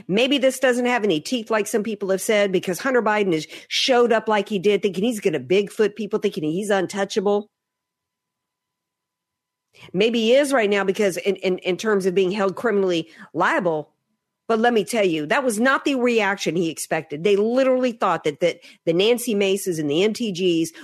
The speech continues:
were gonna be bullied into submission. And at least she showed and, and got in his face and said, "Man, what are you afraid of?"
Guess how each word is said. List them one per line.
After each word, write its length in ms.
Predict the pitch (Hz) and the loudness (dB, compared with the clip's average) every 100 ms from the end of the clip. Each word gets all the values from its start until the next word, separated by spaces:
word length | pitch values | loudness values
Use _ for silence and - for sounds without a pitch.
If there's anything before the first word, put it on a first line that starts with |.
| - | -2
were 100 | 196 | 2
gonna 220 | 196 180 | 2 2
be 200 | 156 175 | 0 -4
bullied 460 | 135 214 214 226 190 190 | -2 0 2 0 0 -2
into 180 | 185 | -4
submission. 600 | 175 - 147 151 - 131 123 _ _ _ _ _ _ _ _ - | -4 -6 -6 -6 -6 -10 -12 _ _ _ _ _ _ _ _ -4
And 140 | 196 | -2
at 100 | 190 | 0
least 300 | 220 320 - | 0 0 0
she 160 | - 277 | -2 -2
showed 540 | - 254 208 147 135 - - - | 0 4 4 4 -2 -8 -14 -4
and, 160 | 196 185 | -2 0
and 280 | 175 160 147 160 | -2 -4 -8 -4
got 300 | 151 202 - | -2 -2 0
in 140 | 170 | -2
his 240 | 202 226 | 0 -2
face 340 | - 233 190 - | 0 0 0 0
and 100 | 175 | -2
said, 220 | 202 180 | 0 0
"Man, 380 | 247 277 269 226 311 185 | 2 2 0 -4 -8 0
what 180 | 247 | 2
are 40 | 359 | 4
you 160 | 370 | 4
afraid 280 | 392 359 415 | 4 2 2
of?" 220 | 370 175 | 2 2